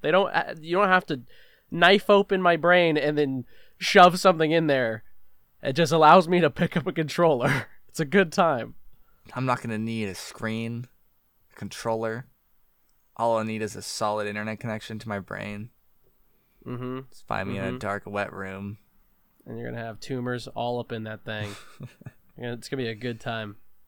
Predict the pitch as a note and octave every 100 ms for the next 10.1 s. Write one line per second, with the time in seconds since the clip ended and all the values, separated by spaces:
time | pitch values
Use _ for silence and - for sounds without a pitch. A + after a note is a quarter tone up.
0 | _ _ _ _ - - - B2 A2 G#2
1 | - A#2 - A2 G#2+ A2 G#2+ G#2 G#2+ _
2 | - _ - C3 C3 C#3 C#3 C3+ B2 C3
3 | A#2+ B2 - - D3+ C#3+ C3+ C3 B2 A#2+
4 | A2+ G#2+ A2+ G#2+ - - - _ - B2
5 | - - - C#3+ - G#3 - - - -
6 | - - C#3 C3 A#2+ - C#3 C3+ C3+ B2+
7 | D3 D3+ C#3 C#3+ C#3+ C#3+ B2 A#2+ - D#3+
8 | C3 C3 B2+ C3 B2+ - E3 D3 C3 D3
9 | C3 A#2+ B2+ C#3+ - D3 - - C#3+ C#3
10 | -